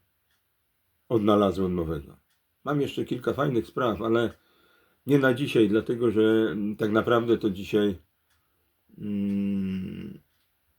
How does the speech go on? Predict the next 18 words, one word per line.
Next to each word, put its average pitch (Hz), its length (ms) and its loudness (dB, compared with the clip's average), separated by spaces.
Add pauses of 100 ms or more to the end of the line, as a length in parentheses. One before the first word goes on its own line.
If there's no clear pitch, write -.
(2000)
nagrywam 117 440 4
ten 104 160 0
filmik 107 400 0
głównie 107 320 0
ze 98 100 -2
względu 98 400 0
na 92 400 0
nasze 104 320 -2
dziewczyny. 104 560 -2 (2250)
Wszystkie, 117 360 0
które 107 280 4
znam 107 360 2
i, 92 800 -2
oraz 98 260 -2
te, 110 120 6
których 92 320 -2
nie 120 160 4
znam. 95 340 -2